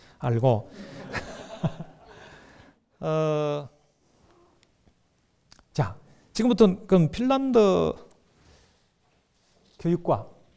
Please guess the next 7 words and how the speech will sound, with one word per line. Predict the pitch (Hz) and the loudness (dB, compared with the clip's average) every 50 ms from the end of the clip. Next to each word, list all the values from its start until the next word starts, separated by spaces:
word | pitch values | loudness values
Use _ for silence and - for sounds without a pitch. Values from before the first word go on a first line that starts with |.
| _ - | _ -6
한국 | 214 226 185 185 - - - _ | -4 -2 -2 -4 -6 -8 -20 _
교육의 | - 147 131 127 123 120 117 117 110 107 110 131 135 - 139 131 123 117 - | -6 -4 -4 -2 -2 -2 -4 -4 -6 -6 -10 -14 -14 -12 -8 -8 -8 -8 -10
그 | - 135 120 - | -12 -16 -14 -12
차이점들, | - - - 226 190 - - - - 139 117 110 104 104 104 120 165 202 202 - - - - - - - - - - - | -12 -4 -2 -2 -2 -2 -6 -8 -6 -4 -4 -4 -4 -2 0 2 2 0 0 -4 -12 -20 -20 -20 -20 -18 -18 -18 -8 -6
어떤 | 147 - - 233 247 | -6 -4 -2 -2 -2
차이점들이 | - - 254 247 208 - - 190 190 175 185 180 170 165 160 156 156 | 2 2 2 2 2 0 -4 -2 0 2 2 2 4 4 2 0 -2
가장 | - - 214 202 214 196 175 156 | -4 -4 0 0 2 0 0 -2